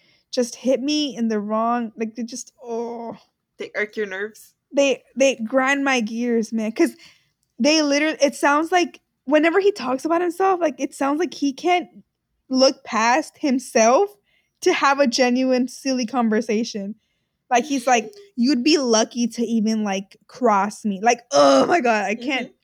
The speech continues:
Speaker 1: I can't
Speaker 2: "I'm
Speaker 1: stand
Speaker 2: a
Speaker 1: people like him.
Speaker 2: Ferrari." <laughs>
Speaker 1: Dude, whenever she went on a date, like, I understand confidence is, like, appealing, but being,
Speaker 2: <gasps>
Speaker 1: like,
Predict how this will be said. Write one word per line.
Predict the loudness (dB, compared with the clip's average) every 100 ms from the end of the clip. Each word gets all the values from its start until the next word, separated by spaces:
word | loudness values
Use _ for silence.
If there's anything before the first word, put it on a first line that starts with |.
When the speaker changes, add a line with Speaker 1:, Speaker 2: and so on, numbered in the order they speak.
| -10
Speaker 1:
I |
can't | -8 -8 -8
Speaker 2:
"I'm | -6
Speaker 1:
stand | -4 -4
Speaker 2:
a |
Speaker 1:
people | -6 -6
like | -6 -6
him. | -6 -6
Speaker 2:
Ferrari." | -6 -6 -8 -10 -12 -10
<laughs> | -10 -10 -12 -10 -4
Speaker 1:
Dude, | 0 2 4 4 4 -2 -2
whenever | 2 2 2 2
she | 4 2
went | 2 0
on | 0 0
a | 0
date, | 0 0 2
like, | 2
I | 2
understand | 2 2 2 0 -2
confidence | -2 -4 -2 -2 -2 -4
is, | -6 -6
like, | -4 -4
appealing, | -6 -8 -6 -4 -6 -8 _ _ _ _
but | 0 0 2
being, | 0 2
Speaker 2:
<gasps> | 2
Speaker 1:
like, | 2 2 -2